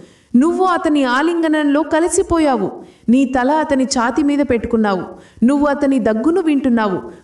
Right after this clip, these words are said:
మరియు అతను నీ శ్వాసల ఉష్ణతను మహసూస్ చేస్తున్నాడు. అతను ఆలోచిస్తాడు, "ఒకవేళ ఇది కేవలం కల అయితే నేను దీనిలో ఎప్పటికీ కోల్పోవాలని కోరుకుంటున్నాను, మరియు ఒకవేళ రాబోయే నిజమైతే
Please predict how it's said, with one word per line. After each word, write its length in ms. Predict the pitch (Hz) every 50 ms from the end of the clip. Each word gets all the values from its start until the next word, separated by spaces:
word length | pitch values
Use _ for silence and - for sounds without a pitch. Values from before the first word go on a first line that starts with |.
| - -
మరియు 440 | 214 220 226 240 240 214 175 - - - - -
అతను 280 | 214 220 277 269 277
నీ 180 | 277 269 269 262
శ్వాసల 580 | 262 - - 226 220 254 302 302 - 330 302
ఉష్ణతను 600 | 277 247 240 240 - - 269 269 262 262 240 247
మహసూస్ 600 | 269 254 226 214 233 240 240 - - 170 - - -
చేస్తున్నాడు. 520 | 214 214 214 - 208 185 175 160 156 143 - - - - - _ _ _ -
అతను 240 | 196 196 214 196 180
ఆలోచిస్తాడు, 600 | 175 196 233 247 233 247 233 - 220 190 175 160 - - - - - - _ -
"ఒకవేళ 420 | 220 226 277 233 240 254 285 320
ఇది 220 | 330 330 320 262 277
కేవలం 560 | 320 240 196 208 247 294 311 339 349 370 349
కల 240 | 349 294 269 285 302
అయితే 600 | 302 285 254 240 - - 240 202 - - - - - - - - -
నేను 220 | 226 247 277 269 269
దీనిలో 440 | 214 - 240 254 269 285 285 294
ఎప్పటికీ 540 | 277 233 208 - - - 330 339 330 349 370
కోల్పోవాలని 840 | 349 359 - 233 233 262 285 - 320 311 302 277 262 240 233 233 269
కోరుకుంటున్నాను, 760 | 262 240 226 202 190 208 196 185 170 180 180 175 165 165 143 - - - - - _ _ - -
మరియు 260 | 214 226 254 269 277
ఒకవేళ 640 | 269 247 240 254 247 208 214 226 240 254 240 214 170 - - - - - _ -
రాబోయే 580 | - 220 226 247 294 277 294 330 349 349 339
నిజమైతే 960 | 311 247 233 233 220 233 294 302 320 302 285 311 233 190 - - - - -